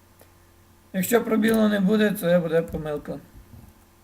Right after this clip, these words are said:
Ну, тут слабо видно. Хоча не думаю, що зараз її побачить наш... Помилкометр.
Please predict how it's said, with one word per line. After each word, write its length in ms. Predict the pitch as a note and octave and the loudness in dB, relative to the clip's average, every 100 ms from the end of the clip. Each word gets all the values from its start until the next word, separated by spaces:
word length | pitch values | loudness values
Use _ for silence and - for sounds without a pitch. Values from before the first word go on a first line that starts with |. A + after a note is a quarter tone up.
| _ _ _ _ _ _ _ _ _ _ _ _ _ - - - - _ _ G#3 | _ _ _ _ _ _ _ _ _ _ _ _ _ -20 -20 -20 -20 _ _ 0
Ну, 140 | G3+ - - | 0 -2 -14
тут 180 | B3+ - | -12 -10
слабо 480 | - F3 D3+ C3+ C#3 | -4 0 0 -2 -6
видно. 460 | C3+ D3+ F3+ D4+ C#4 - _ _ _ - - - - - - - - - - - - - - - _ - - | -6 -2 -2 -2 -8 -14 _ _ _ -18 -18 -20 -20 -20 -20 -20 -20 -20 -20 -20 -20 -20 -20 -20 _ -20 -14
Хоча 340 | F3+ E3 D3+ - | -2 -2 -2 -8
не 200 | D#3+ E3+ | -6 -4
думаю, 340 | D#3+ D3 C3+ C3+ | -4 -8 -10 -10
що 160 | D3 | -10
зараз 360 | C#3 C#3 C3+ C#3 | -4 -6 -6 -10
її 140 | C#3+ | -10
побачить 540 | A#2 C#3+ C#3+ C#3 - E3+ | -10 -8 -8 -8 -12 -14
наш... 240 | C3+ - - - - - - - - - _ - - - - _ - - - _ - | -14 -16 -18 -18 -18 -20 -18 -20 -20 -20 _ -20 -20 -20 -20 _ -20 -20 -20 _ -2
Помилкометр. 960 | G3 G3 G3 F3+ - F#3 F3+ F3+ G3 | 0 2 0 -2 0 4 4 0 -8